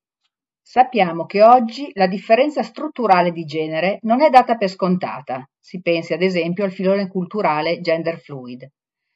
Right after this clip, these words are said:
E ne è più considerata alla base della relazione di coppia o parentale. Si pensi alle coppie omosessuali o omogenitoriali.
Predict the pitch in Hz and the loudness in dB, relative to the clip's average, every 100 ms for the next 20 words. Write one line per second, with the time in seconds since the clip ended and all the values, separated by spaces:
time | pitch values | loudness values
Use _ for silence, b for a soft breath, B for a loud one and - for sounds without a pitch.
0 | _ _ 214 226 269 262 233 240 196 170 | _ _ -2 2 4 2 0 -4 -2 -4
1 | 151 175 180 175 175 160 185 190 175 160 | -4 0 2 2 0 0 2 4 4 4
2 | 170 190 196 190 196 202 214 220 233 220 | 4 0 0 0 2 2 4 2 2 0
3 | 226 - 165 160 185 180 214 180 175 185 | 0 2 2 2 -2 -2 -2 0 2 2
4 | 185 185 135 123 131 139 _ _ _ _ | 0 -2 -6 -8 -14 -18 _ _ _ _
5 | 165 147 165 160 208 196 180 160 160 156 | -12 -2 -2 0 -2 0 0 0 0 -6
6 | 147 175 - 220 139 151 156 156 156 156 | -6 -12 -6 -4 -2 -4 -8 -8 -10 -10
7 | 156 147 - 123 | -10 -8 -10 -14